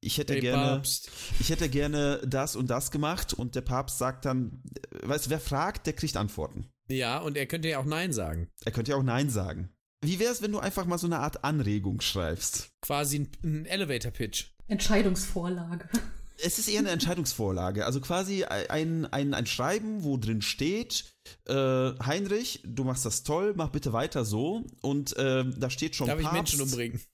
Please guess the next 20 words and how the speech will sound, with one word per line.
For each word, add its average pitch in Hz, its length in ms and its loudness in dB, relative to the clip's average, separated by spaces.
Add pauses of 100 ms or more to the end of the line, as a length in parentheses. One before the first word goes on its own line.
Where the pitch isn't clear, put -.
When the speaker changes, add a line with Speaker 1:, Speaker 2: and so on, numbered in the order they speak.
(240)
Speaker 1:
da 131 100 2
steht 170 240 0
schon, 147 240 2
äh, 139 200 2
unterschrieben, 151 600 -2
"Papst, - 760 -2 (180)
äh, - 40 -4
weiß 113 520 0
ich 135 80 2
nicht, - 340 0
Rom 160 500 2 (640)
vierzehnhundertvierundachtzig", 131 1000 0
so 95 80 0
nach 87 120 -2
dem 95 120 -2
Motto. 92 180 0
Er 113 60 2
muss 175 180 0
nur 160 120 2
noch 147 220 0